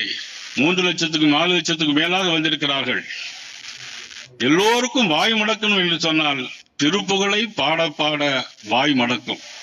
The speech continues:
அப்படிப்பட்ட திருப்புகழை அருணகிரிநாதர் நமக்கு உருவாக்கி தந்த அற்புதமான முருகப்பெருமானினுடைய புகழையெல்லாம் பரப்புகின்ற இந்த நிகழ்வு என்பது உண்மையிலே இன்றைக்கு எல்லோரும் மலைத்து போயிருக்கிறார்கள்.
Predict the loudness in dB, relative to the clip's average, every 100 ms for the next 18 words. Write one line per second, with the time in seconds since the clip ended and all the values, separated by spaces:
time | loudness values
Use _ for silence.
0 | -16 -18 -16 -16 -6 -4 0 -2 -2 -4
1 | -2 0 -2 -4 -16 -20 _ 0 2 2
2 | 2 2 2 2 2 2 2 2 2 2
3 | 0 0 2 4 4 2 0 -4 -4 -2
4 | 0 0 -6 -18 -20 -20 _ -4 -2 0
5 | 0 2 0 2 2 2 0 0 2 2
6 | 4 2 2 2 2 0 -2 -12 -20 _
7 | 0 2 2 2 2 2 0 -2 -2 2
8 | 2 2 2 0 -4 -4 -2 0 0 2
9 | 2 0 -2 0 -2 -4 -12 -20 -20 -20
10 | -20 -20 -14 -14 -14 -16 -4 2 4 4
11 | 2 2 -2 -8 -18 -16 -14 -8 0 0
12 | 2 2 2 2 2 2 2 0 0 -2
13 | 0 0 0 0 -2 -2 -6